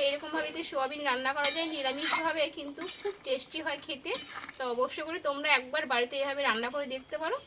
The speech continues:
দেখো, ডালটা তোমাদের একটা আমি টিপে দেখাচ্ছি। দেখো, ডালগুলো কিন্তু গোটা আছে, আর কিন্তু দেখো, ডালটাও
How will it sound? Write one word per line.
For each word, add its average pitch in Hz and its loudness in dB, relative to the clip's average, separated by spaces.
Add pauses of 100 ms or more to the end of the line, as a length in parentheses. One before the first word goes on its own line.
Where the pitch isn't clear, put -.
(800)
দেখো, 277 2 (100)
ডালটা 247 6
তোমাদের 277 2
একটা 262 -2
আমি 311 -2
টিপে 262 -4 (100)
দেখাচ্ছি। 247 0 (1200)
দেখো, 285 2 (100)
ডালগুলো 254 6
কিন্তু 339 2 (100)
গোটা 262 6
আছে, 381 2 (680)
আর 220 2 (100)
কিন্তু 285 -4
দেখো, 285 2 (120)
ডালটাও 233 4